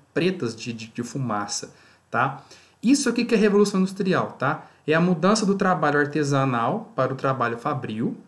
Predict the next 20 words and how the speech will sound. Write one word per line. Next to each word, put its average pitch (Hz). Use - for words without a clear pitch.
certo? 208
E 196
a 190
invenção 202
da 208
máquina 165
a 156
vapor, 123
a 123
mudança 135
da 131
máquina, 135
da 120
manufatura 170
para 208
a -
maquinofatura. 175
Consequências, 220
produção 170
acelerada 160